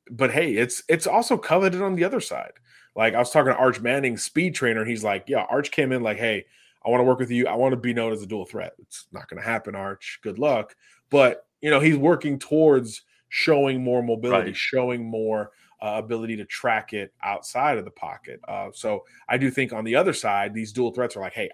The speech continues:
Speaker 1: I'm a quarterback. Like, don't put me at, at dual threat, or I'm gonna be a receiver down the line or a safety. Uh, don't Eric Crouch me in this thing. Uh, I'm a quarterback first." And I think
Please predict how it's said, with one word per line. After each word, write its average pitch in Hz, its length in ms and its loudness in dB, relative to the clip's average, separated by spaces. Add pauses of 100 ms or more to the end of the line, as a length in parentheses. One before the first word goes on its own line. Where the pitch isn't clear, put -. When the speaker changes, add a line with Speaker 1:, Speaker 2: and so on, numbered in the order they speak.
Speaker 1:
I'm 170 160 -8
a 120 60 -10
quarterback. - 640 -14
Like, - 220 -18
don't 127 380 -2 (640)
put 156 220 -2
me 123 160 -2
at, 113 220 0
at 107 280 -6
dual 127 200 -2
threat, 127 340 2
or 107 100 2
I'm 104 100 -2
gonna 107 200 -6 (380)
be 120 120 -4
a 107 60 -2
receiver 147 460 -2
down 135 180 4
the 120 60 -2
line 120 280 -2
or 98 100 -8
a 98 40 -6
safety. 127 560 -4
Uh, 104 100 -6 (240)
don't 135 180 -2
Eric 143 240 2
Crouch 131 380 0
me 98 160 -6
in 98 100 -8
this 101 220 -10
thing. 92 420 -10 (260)
Uh, 101 320 2
I'm 123 200 0
a 123 60 -2
quarterback 98 540 -4
first." 104 440 -10
And 98 100 -10
I 98 60 -10
think 107 360 -10